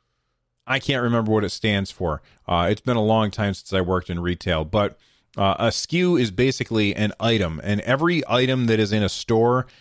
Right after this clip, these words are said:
has its own skew, which is basically like a barcode that you scan and, uh, connects to a,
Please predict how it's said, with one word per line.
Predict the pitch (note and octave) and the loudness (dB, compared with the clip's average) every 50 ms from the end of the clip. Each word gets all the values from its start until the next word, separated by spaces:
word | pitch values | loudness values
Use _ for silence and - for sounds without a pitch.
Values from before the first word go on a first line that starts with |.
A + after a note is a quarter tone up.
| _ _ _ | _ _ _
has | - - B2 B2 B2+ C3 B2+ A2 A2+ - | -6 -2 0 2 2 2 0 -2 -2 -2
its | B2 A#2 A2+ - - | -2 -2 -2 -2 -2
own | A2+ A#2 A#2 A2+ A2 A2 G#2+ G#2+ G2+ - _ _ _ | 0 0 2 2 2 2 2 0 0 -2 _ _ _
skew, | - - - - - - B2 A#2 F#2+ E2 D2 | -14 -10 -10 -8 -4 0 0 2 2 0 -2
which | C#2+ D#2+ E2 - | -4 -6 -8 -8
is | G2 F2 | -6 -2
basically | A2 G#2+ G2 - - - F2 E2 | 0 0 0 0 -4 -6 -6 -4
like | D#2+ E2+ D#2+ | -2 -2 -2
a | E2 | -4
barcode | D#2 D2+ F#2 F2+ F2+ F#2 - - G#2+ G2 F#2 F2 | -4 -2 0 0 0 0 -2 -2 0 0 0 0
that | F2+ D2+ | -2 -6
you | E2 F2+ | -6 -8
scan | - - - C3+ C#3 C3+ C3 B2+ B2+ | -10 -6 -2 -2 0 0 0 -2 -2
and, | - - G#2+ G#2 G2+ G2 G2 F#2 F#2+ G2+ - _ _ - - | -2 -2 0 0 0 0 -2 -4 -8 -12 -18 _ _ -8 -4
uh, | G2+ F#2 F#2 - | -2 -2 -2 -2
connects | - A2+ A2 G#2 - - - | -2 0 0 -2 -2 -6 -12
to | - - A#2+ A2+ G#2+ G#2 G2+ F#2+ - _ _ _ _ _ _ - - _ - | -6 -2 0 2 2 2 0 -2 -4 _ _ _ _ _ _ -20 -20 _ -2
a, | G#2+ G#2+ G#2+ G#2 | 0 0 0 0